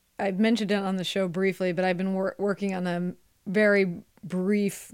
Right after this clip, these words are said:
memoir that hopefully will one day be published, but it's hinged around the filmography of Tom Cruise.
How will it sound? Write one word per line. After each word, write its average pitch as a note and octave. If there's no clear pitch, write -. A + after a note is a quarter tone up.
memoir F#3
that F3
hopefully F#3+
will F#3
one F#3
day F3+
be E3+
published, F#3
but F#3+
it's F3+
hinged A#3
around F#3
the G#3
filmography G3
of F3
Tom F#3
Cruise. F#3